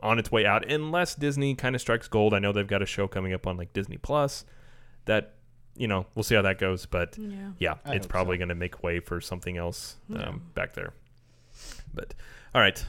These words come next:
Speaker 1: our next matchup here, we have our eleven seed, which is Indiana Jones Stunt Spectacular, and Toy Story Mania.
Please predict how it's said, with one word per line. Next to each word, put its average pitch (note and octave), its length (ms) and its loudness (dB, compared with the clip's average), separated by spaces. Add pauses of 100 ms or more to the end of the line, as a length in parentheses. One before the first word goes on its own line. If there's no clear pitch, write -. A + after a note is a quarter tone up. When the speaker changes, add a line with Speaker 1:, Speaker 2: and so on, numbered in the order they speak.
(160)
Speaker 1:
our G2+ 240 6
next G#2 220 2
matchup G2 280 0
here, A#2+ 140 2
we G#2 180 2
have G#2 220 4
our G2 160 2
eleven A2+ 540 4
seed, F#2 560 -4
which G2+ 220 -4
is G2 160 -2
Indiana G2+ 460 0
Jones F#2 320 -2
Stunt - 360 -4 (100)
Spectacular, G#2 840 -4 (540)
and G2 380 2
Toy A#2+ 320 0
Story A2+ 600 -2 (160)
Mania. F#2 640 -4